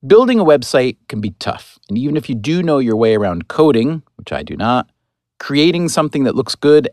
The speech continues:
and works well is a time-consuming affair, whether it's for a business site, a portfolio, a restaurant, whatever else. In this day and age, you probably need a good website anyway. Well, lucky for us, Squarespace makes it easy to build beautiful websites without breaking a sweat.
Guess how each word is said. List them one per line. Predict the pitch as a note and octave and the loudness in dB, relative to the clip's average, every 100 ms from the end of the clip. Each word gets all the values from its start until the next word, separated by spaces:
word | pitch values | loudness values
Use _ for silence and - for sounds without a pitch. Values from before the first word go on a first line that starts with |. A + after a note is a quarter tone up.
| - | -4
and | D3 E3 F3 D3 - | -2 -2 -2 -6 -8
works | A#2+ G#2+ G2 - | -6 -6 -6 -4
well | G2 G2 | -2 0
is | F#2+ | -2
a | G2+ | -6
time-consuming | - A#2 A#2+ B2 A2 - G2+ F#2+ | -6 -4 -2 -2 -6 -4 -6 -6
affair, | - F2+ - | -8 -8 -8
whether | - F2+ F#2+ | -8 -6 -4
it's | - | -8
for | - G2+ F2 | -6 -2 -2
a | E2 - _ _ _ | -4 -10 _ _ _
business | C3+ F3 F3 E3 | 0 2 0 -4
site, | - D#3 D3+ | 0 0 0
a | |
portfolio, | - - C#3 - D#3 D#3+ D3 | -2 -2 -2 2 2 4 4
a | A2+ | 4
restaurant, | D3 - C#3+ | 2 2 -2
whatever | B2+ D#3 F3 B2+ | 2 2 4 2
else. | G2+ | 0
In | - C3 | -4 -4
this | G3+ | -4
day | - E3+ | -2 0
and | C3 | 0
age, | A#2+ A2 | -2 -6
you | |
probably | A2+ - A#2+ B2+ | -6 -2 0 0
need | A2 G2+ G2+ G2+ - | -2 -2 -2 -4 -8
a | |
good | F2+ F2 | -8 -6
website | F2 D#2+ E2 D#2+ | -8 -8 -10 -10
anyway. | G#2 G2 - - - - | -6 -6 -6 -12 -18 0
Well, | D3+ D#3+ - - | 4 4 0 -2
lucky | E3 F3 | -2 0
for | G3 - | -2 -2
us, | G#2+ F#2+ - - - | -2 -4 -6 -12 -10
Squarespace | - - E3+ G#3 G3+ A2+ F#2+ - | -8 -2 2 2 2 -4 -6 -4
makes | A#2 - | -6 -6
it | A2 | -10
easy | - D#3+ C#3+ G2 E2+ F2+ | -8 -6 -4 -6 -8 -14
to | A2+ | -4
build | A2+ A2 F#2 | 0 0 -2
beautiful | G2+ C#3 D#3+ D#3 | 0 2 2 0
websites | C3 F2+ - G2 - | -2 -2 -4 -6 -6
without | A2+ C3+ F3 - - | 0 4 4 2 -2
breaking | A2 G#2 F#2+ | -8 -8 -12
a | |
sweat. | - - - | -12 -14 -14